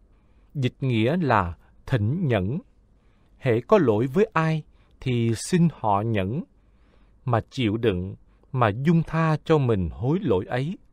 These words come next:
bằng cách nói sám. Cũng vì dụng ngữ với tình ý này, mà tập ngữ ghép thêm một chữ Tàu vào nữa là hối,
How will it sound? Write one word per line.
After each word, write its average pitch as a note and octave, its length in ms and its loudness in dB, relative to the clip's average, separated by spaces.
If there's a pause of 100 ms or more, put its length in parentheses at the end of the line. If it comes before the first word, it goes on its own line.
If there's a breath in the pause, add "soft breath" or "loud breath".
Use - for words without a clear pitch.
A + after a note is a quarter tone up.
(340)
bằng A2+ 280 0
cách - 320 -2
nói C#3 160 0
sám. D#3+ 440 -2 (1000)
Cũng C#3 200 2
vì A#2 360 2
dụng A2+ 260 0
ngữ A2+ 360 0
với D3 240 2 (100)
tình G2 260 0
ý D#3+ 260 -4
này, F#2 340 -4 (420)
mà A#2+ 340 0 (120)
tập - 160 2
ngữ A2+ 300 -2
ghép F#3+ 280 -2
thêm B2+ 320 0
một G2 160 0 (120)
chữ A2 320 -2
Tàu F#2 320 2
vào F#2 220 0
nữa F#2+ 360 -4
là A#2 280 -2
hối, D3+ 300 0